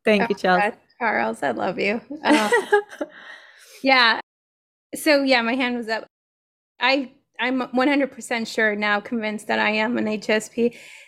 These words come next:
Speaker 2: especially, like, what I noticed now that I'm getting older.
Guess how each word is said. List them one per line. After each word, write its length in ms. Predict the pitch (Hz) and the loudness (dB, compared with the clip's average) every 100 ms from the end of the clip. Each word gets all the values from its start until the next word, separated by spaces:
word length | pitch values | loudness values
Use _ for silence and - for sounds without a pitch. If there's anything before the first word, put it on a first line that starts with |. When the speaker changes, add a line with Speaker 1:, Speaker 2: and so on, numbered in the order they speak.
| - | -2
Speaker 2:
especially, 720 | 262 - 269 294 - 370 381 | -2 4 4 4 2 2 4
like, 320 | 330 240 - | 4 4 2
what 200 | 226 233 | 2 4
I 140 | 226 | 4
noticed 560 | 226 226 226 247 254 - | 2 2 4 4 2 -2
now 260 | 233 220 | -2 0
that 80 | 226 | 0
I'm 100 | 226 | -2
getting 260 | 220 226 214 | -4 -4 -4
older. 540 | 202 214 233 262 302 | -2 0 4 4 4